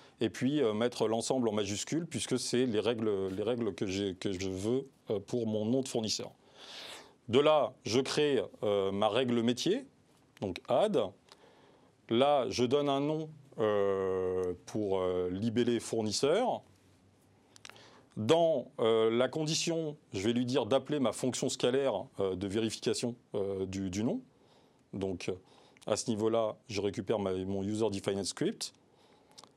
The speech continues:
Et je vois bien que dans le value type, je peux lui passer l'attribut, euh, qui sera l'attribut name. Je sauvegarde. Ensuite,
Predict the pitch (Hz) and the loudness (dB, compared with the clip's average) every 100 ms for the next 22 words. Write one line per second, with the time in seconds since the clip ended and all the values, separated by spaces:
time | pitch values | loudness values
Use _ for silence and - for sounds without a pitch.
0 | _ _ _ _ _ 135 143 135 131 - | _ _ _ _ _ 2 4 2 -2 -8
1 | 113 107 107 120 113 135 131 127 107 110 | -2 -2 0 0 0 -2 -2 -2 -2 0
2 | 104 101 120 98 147 165 - 131 107 101 | 0 0 0 -2 -6 -6 -4 -2 -2 -4
3 | 104 127 143 - - 127 135 - 110 98 | -2 -2 -2 -6 -2 0 0 -2 -4 -6
4 | - _ - 101 95 - - 120 113 - | -10 _ -6 -6 -6 -6 -2 0 0 -2
5 | 113 104 95 98 - _ _ _ _ - | -4 -2 -4 -6 -12 _ _ _ _ -20
6 | - _ - _ _ _ _ _ _ 101 | -20 _ -20 _ _ _ _ _ _ -6
7 | 87 98 95 135 208 135 - _ _ _ | -2 -2 2 2 2 -2 -6 _ _ _
8 | _ _ _ - - - - _ _ _ | _ _ _ -20 -20 -20 -20 _ _ _
9 | _ _ - 143 - 170 175 | _ _ 0 0 0 -2 0